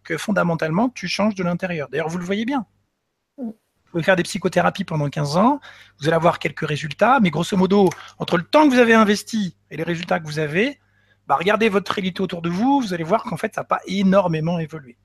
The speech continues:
Speaker 1: hein.
Speaker 2: Mm.
Speaker 1: Donc, se transformer au niveau des trois cerveaux dans nos connexions neurologiques va passer d'abord par l'émotion intense, d'accord ? Par l'intensité émotionnelle, hein ?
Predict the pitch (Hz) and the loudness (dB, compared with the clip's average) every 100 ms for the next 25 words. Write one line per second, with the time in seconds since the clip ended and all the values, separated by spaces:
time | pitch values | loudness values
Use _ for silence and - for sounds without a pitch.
0 | _ _ _ 135 165 208 _ _ - _ | _ _ _ -16 -12 -12 _ _ -20 _
1 | _ _ 160 175 202 180 _ - - _ | _ _ -4 2 4 2 _ -18 -18 _
2 | _ _ _ _ _ _ - - - 311 | _ _ _ _ _ _ -12 -6 -2 0
3 | 254 - 233 208 220 180 165 185 180 175 | 0 2 2 4 4 4 4 4 2 0
4 | 165 - 156 - 147 165 143 139 135 - | -2 -2 -4 -4 -4 -4 -6 -6 -8 -6
5 | 143 139 - 147 135 135 131 254 - - | -6 -6 -8 -8 -8 -8 -4 -4 -4 -4
6 | 147 - 220 - 208 170 156 226 - - | -4 2 0 2 -2 -2 -2 -2 -4 -6
7 | - 143 160 151 - 185 170 - 127 - | -6 -4 -4 -4 -4 -2 -2 -6 -18 -18
8 | - - _ _ _ 156 214 226 - 135 | -20 -20 _ _ _ -14 -10 -10 -8 -2
9 | 175 202 190 - - 180 170 165 165 135 | -2 0 -4 -8 -8 -6 -4 -6 -12 -18
10 | _ _ _ _ _ - 139 | _ _ _ _ _ -16 -14